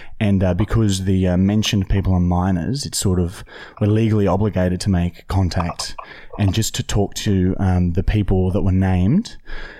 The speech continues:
and just see if there's anything we can offer to, um, you know, help them or just give, give them someone to talk to, basically. So do you have a minute to chat, please, Finn?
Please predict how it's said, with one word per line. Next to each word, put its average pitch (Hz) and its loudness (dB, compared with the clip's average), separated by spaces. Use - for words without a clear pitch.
and 98 2
just 95 -4
see 104 0
if 95 0
there's 90 0
anything 101 2
we 95 2
can 90 -2
offer 98 0
to, 95 -2
um, 90 -2
you 101 0
know, 85 2
help 92 -2
them - -6
or 92 0
just - -6
give, 110 -2
give 117 -2
them 113 0
someone 95 0
to - -4
talk 90 0
to, - -4
basically. 135 -2
So 117 0
do 110 -2
you 127 2
have 143 0
a 151 0
minute 139 0
to 139 0
chat, - -2
please, 127 0
Finn? 170 -2